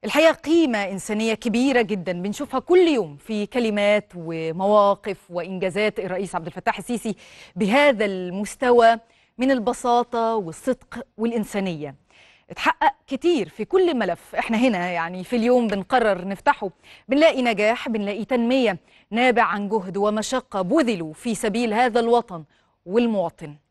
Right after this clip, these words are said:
طفرة ضخمة في تطوير العشوائيات والأماكن الخطرة، اهتمام بالفئات المهمشة والأقل دخلا، اهتمام بذوي الهمم وأسر الشهداء والمرأة المعيلة،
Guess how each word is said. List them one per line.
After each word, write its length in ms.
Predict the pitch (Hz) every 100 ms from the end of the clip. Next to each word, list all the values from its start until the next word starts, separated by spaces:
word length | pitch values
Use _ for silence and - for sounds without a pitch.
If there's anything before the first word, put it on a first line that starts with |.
| _ _ _
طفرة 260 | - 269 240
ضخمة 440 | 214 262 - 214
في 160 | 190 226
تطوير 560 | 240 - 226 262 285 226
العشوائيات 800 | 202 180 - 208 214 214 226 208
والأماكن 480 | 190 196 196 202
الخطرة، 460 | 180 - 180 170 160
اهتمام 680 | - 190 185 262 233 262 262
بالفئات 480 | 202 - 208 240 247 _ - - _ 220
المهمشة 680 | 233 226 240 240 269 262
والأقل 560 | 220 226 226 - 262 247
دخلا، 440 | 208 - 180 151 147 _ _ _ 220
اهتمام 500 | 202 247 262 294 220
بذوي 340 | 202 240 247
الهمم 500 | 226 285 269 170 143
وأسر 460 | 170 220 269 240 208
الشهداء 840 | 202 - 214 202 202 240 247 214
والمرأة 420 | 180 180 202 247
المعيلة، 580 | 233 233 208 262 254 170